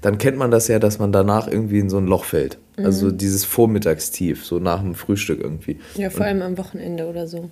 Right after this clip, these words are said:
Speaker 2: wenn
Speaker 1: vor
Speaker 2: man
Speaker 1: allem
Speaker 2: das
Speaker 1: am
Speaker 2: mal
Speaker 1: Wochenende, wenn man dann erstmal schön frühstückt, dann stellt man sich das so toll vor, dann sitzt man da und frühstückt irgendwie und danach ist man erstmal platt und will wieder ins Bett.
Speaker 2: Ja.
Speaker 1: Und das will man ja unter der Woche vielleicht vermeiden, wenn man dann irgendwie Leistung bringen will.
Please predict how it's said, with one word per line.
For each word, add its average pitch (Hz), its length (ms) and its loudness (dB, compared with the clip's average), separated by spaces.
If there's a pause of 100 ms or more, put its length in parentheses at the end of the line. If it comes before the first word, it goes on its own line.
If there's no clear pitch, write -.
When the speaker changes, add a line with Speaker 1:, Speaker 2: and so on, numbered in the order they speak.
(140)
Speaker 2:
wenn 202 80 -10
Speaker 1:
vor 113 120 4
Speaker 2:
man - 0 -
Speaker 1:
allem 127 80 4
Speaker 2:
das 127 80 4
Speaker 1:
am 113 60 0
Speaker 2:
mal - 20 2
Speaker 1:
Wochenende, 95 380 0
wenn 98 100 4
man 107 140 4
dann 107 120 4
erstmal 110 340 0
schön 98 240 -2
frühstückt, 127 460 -2
dann 98 100 6
stellt 107 280 2
man 107 140 2
sich 101 160 -2
das 90 200 0
so 92 100 0
toll 87 220 -2
vor, 127 340 4
dann 101 160 4
sitzt 113 280 -4
man 98 180 0
da 98 180 4
und 95 240 -4
frühstückt 117 400 -4
irgendwie 104 320 -2
und 98 140 0
danach 92 320 0
ist 82 160 -4
man 90 100 -4
erstmal 82 300 -4
platt 110 260 0
und 98 100 0
will 98 160 2
wieder 92 160 4
ins 87 160 -2
Bett. 78 240 -2 (200)
Speaker 2:
Ja. 208 140 0 (200)
Speaker 1:
Und 101 140 -6
das 110 160 4
will 123 80 6
man 113 180 2
ja 101 80 4
unter 120 240 2
der 98 160 4
Woche 104 200 -2
vielleicht 95 340 -4
vermeiden, 92 480 0
wenn 98 100 2
man 90 160 0
dann 85 160 0
irgendwie 101 300 -4
Leistung 110 420 -2
bringen 110 260 0
will. 123 280 2